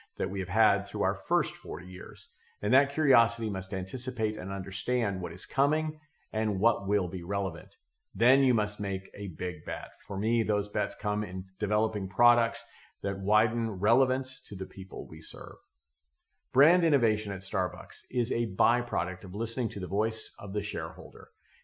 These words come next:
carefully evaluating new ideas,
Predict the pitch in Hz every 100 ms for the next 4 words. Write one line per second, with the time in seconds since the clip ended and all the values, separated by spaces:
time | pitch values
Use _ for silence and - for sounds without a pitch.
0 | _ - 139 143 147 135 - 104 110 113
1 | 117 104 101 98 98 110 143 139 131 98
2 | 90 92 101